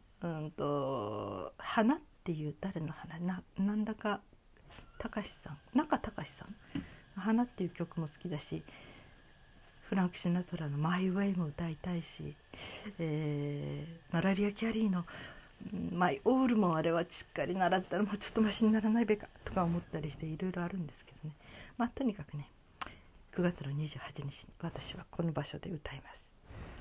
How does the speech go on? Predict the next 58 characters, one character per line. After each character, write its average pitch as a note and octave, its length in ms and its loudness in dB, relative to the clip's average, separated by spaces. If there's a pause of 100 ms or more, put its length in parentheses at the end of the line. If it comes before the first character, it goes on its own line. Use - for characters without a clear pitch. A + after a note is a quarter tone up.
(160)
で、 - 140 -6 (320)
い-、 F#3 100 -6 (380)
レ G3+ 140 8
ッ - 20 6
ス - 220 -8
ン C#3+ 160 2
の C#3 100 -4 (420)
四 E3+ 300 2
回、 D3+ 340 -2
五 F3 120 -4
回 E3+ 240 2
分 F3 240 0
の F3 100 -2 (260)
成 F3+ 140 2
果 E3+ 160 0
が - 140 -8 (100)
ち - 60 -8
ょ - 40 -2
っ - 40 -18
と - 120 -8
で F#3 80 -2
も G3 160 -2
現 F#3+ 60 0 (220)
れ F#3+ 100 -4
る G3+ 80 -2
と G3+ 140 -8
い G#3 100 -2
い G#3+ 60 -8
な A#3 140 0
っ D4 60 -6 (140)
て - 100 -6 (960)
思 F3+ 140 2
っ - 40 -6 (260)
て - 240 -10 (120)
ま G#3+ 120 2
す。 - 180 -8 (600)
は - 120 0
い。 F4+ 80 0 (1300)
え E3+ 140 4
ー、 D#3 40 -2 (160)
そ F3 140 6
れ D#3+ 240 4
で A3 220 8
は、 A3 400 6 (100)
え G#3 280 4
ー、 F3 60 8
暑 G#3 220 2
い - 20 4
日 B3 140 -4
で A#3+ 180 -2
す A#3 60 2
ね。 B3 420 4 (580)
今 G3+ 120 8
日 F#3 80 4
も F3 80 4
皆 F#3+ 240 2
さ - 180 -6
ん、 F#3+ 160 -4